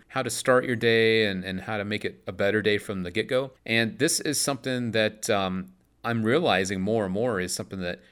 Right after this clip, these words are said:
people really seem to find interesting. And so it's gonna be talked about a little bit more on the episode as well. It's one of the three topics we'll be talking about. But I wanted to share the quote because it's something that, once again, a lot of people seem to dig on it.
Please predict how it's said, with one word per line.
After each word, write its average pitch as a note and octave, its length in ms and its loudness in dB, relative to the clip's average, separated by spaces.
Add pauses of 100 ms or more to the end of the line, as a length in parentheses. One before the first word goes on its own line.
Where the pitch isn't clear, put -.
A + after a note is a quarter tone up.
(300)
people B2 300 -6
really A2 420 0
seem G2+ 300 -4
to F2 220 -6
find G2 240 -6
interesting. F#2 460 -6
And F#2 100 -4
so A2+ 180 2
it's C3+ 160 -2
gonna A3 180 0
be A3+ 100 -4
talked E3 240 -2
about D3 200 -2
a C3+ 40 -2
little C3+ 160 -2
bit A#2 160 -2
more A#2+ 300 0
on A2+ 180 0
the G#2+ 140 0
episode A2 340 -2
as F#2 80 -8
well. A2 140 0
It's - 100 -10
one G#2+ 140 -6
of G2+ 80 -6
the G2 160 -4
three G#2+ 260 -4
topics G#2+ 420 -4
we'll G2 60 -6
be F2+ 80 -6
talking F#2 240 -6
about. F2+ 260 -6 (440)
But A#2+ 80 2
I - 20 4
wanted F#3+ 280 -2
to E3 80 0
share D#3 280 4
the B2 100 -2
quote G#2+ 440 0
because G#2+ 280 -2
it's F#2 140 -4
something C#3+ 320 -4
that, G#2+ 260 0 (380)
once A#2+ 220 -6
again, C#3 180 0
a G2 80 -2
lot C#3 240 0
of F#3 80 -4
people F3+ 240 -6
seem C#3 200 -4
to A#2 40 -2
dig C#3+ 160 0
on F#2+ 200 0
it. - 100 -4